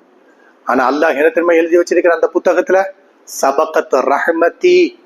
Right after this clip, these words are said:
அலா கலபி." என்னுடைய அடியார்கள் செய்யக்கூடிய தவறின் மூலமாக அவங்க மேல நான் கோபப்படுவதை விட நான் இறக்கப்படுவது என்னிடமிருந்து முந்தி முந்தி வரும் என்பதாக,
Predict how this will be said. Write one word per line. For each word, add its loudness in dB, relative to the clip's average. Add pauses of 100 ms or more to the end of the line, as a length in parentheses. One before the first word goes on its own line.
(280)
அலா 0
கலபி." 0 (600)
என்னுடைய 2
அடியார்கள் 0
செய்யக்கூடிய 2
தவறின் 0
மூலமாக 0 (260)
அவங்க 0
மேல 0
நான் -4
கோபப்படுவதை 2
விட 2 (920)
நான் -2
இறக்கப்படுவது 0
என்னிடமிருந்து 0
முந்தி -2
முந்தி 0
வரும் 2
என்பதாக, 0